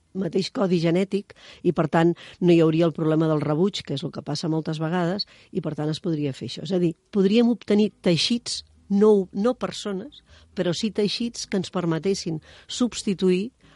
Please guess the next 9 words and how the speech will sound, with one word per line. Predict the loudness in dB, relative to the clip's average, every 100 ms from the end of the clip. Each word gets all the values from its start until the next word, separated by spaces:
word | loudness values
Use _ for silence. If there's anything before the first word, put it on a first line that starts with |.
| _ -4
aquelles | 0 2 2 -2
cèl·lules, | -4 -4 -4
aquells | -6 -6 -6
teixits | -6 -6 -6 -8 -6
del | -8
cos | -6 -8 -6
que | -8
no |
funcionen. | -8 -10 -10 -12 -12